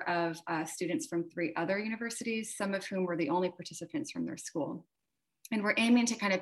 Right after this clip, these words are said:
increase this contingent of individual students, uh, this year who might feel a little bit more isolated, lacking a, a bigger program around them. As Amaryllis notes, uh, in an article that's coming out in News,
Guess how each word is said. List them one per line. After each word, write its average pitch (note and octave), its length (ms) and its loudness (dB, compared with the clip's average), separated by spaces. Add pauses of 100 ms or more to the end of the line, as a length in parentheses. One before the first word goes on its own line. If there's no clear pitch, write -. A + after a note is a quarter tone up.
increase G3 480 2 (480)
this F#3+ 140 -2
contingent F#3+ 520 2
of F3 100 2
individual F3+ 540 2
students, E3+ 600 2
uh, E3+ 160 2
this E3+ 260 -2
year E3+ 160 0
who F3 140 0
might E3+ 220 4
feel E3 220 0
a - 20 0
little D#3 180 0
bit D#3 140 2
more E3 160 4
isolated, E3 640 0 (320)
lacking E3+ 600 6
a, D#3 360 0
a D#3 40 -4
bigger E3+ 280 0
program D3 420 0
around C#3 260 0
them. C#3+ 220 -2 (920)
As A#3 260 10
Amaryllis A#3+ 580 8
notes, G3+ 500 4
uh, F3+ 280 4
in F#3 80 2
an F3 80 2
article F#3 380 4
that's - 340 -2
coming F3+ 240 2
out E3 120 4
in F3+ 60 2
News, A#3 240 2